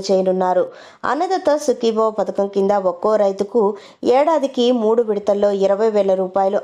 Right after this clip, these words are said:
అందజేస్తారు. తొలి విడతగా జూన్ ఇరవైన ఏడు వేల రూపాయలు రైతుల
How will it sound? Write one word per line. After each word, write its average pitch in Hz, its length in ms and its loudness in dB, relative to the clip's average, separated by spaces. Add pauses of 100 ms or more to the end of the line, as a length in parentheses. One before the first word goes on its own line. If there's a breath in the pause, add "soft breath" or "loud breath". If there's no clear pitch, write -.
అందజేస్తారు. 190 720 -2 (380 loud breath)
తొలి 262 260 2
విడతగా 240 380 0 (180)
జూన్ 214 220 2 (140)
ఇరవైన 208 340 0 (320)
ఏడు 202 220 2
వేల 196 160 2 (100)
రూపాయలు 190 440 0 (120)
రైతుల 185 280 -2